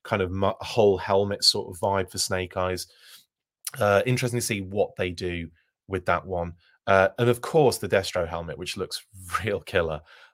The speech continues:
That looks awesome. And again, I'm interested to see how it, uh, works, uh, if it's like, it, I'm not su-, it, does it, like, it's not latex, is it?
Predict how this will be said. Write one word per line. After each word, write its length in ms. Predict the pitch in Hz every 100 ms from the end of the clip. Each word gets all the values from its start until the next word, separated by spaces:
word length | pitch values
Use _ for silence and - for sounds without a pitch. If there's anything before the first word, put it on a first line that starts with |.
| _
That 140 | 113
looks 180 | 101 92
awesome. 520 | 98 90 90 80 80 76
And 140 | 104
again, 200 | 104 104
I'm 220 | 92 92
interested 400 | 107 107 104 90
to 60 | 92
see 200 | - 92
how 280 | 85 90 85
it, 160 | 69 _ -
uh, 260 | 92 87 85
works, 600 | 110 123 120 - - - -
uh, 140 | 101
if 220 | 113 95
it's 200 | 90 -
like, 400 | 104 92 85 - - _ _ _ _ _ _
it, 160 | 127 120
I'm 140 | 127 170
not 140 | 214
su-, 100 | -
it, 240 | 165 160 139
does 200 | 170 175
it, 80 |
like, 180 | 180 151
it's 140 | - -
not 160 | 185
latex, 600 | 117 110 113 - - - 117
is 80 |
it? 180 | 95 85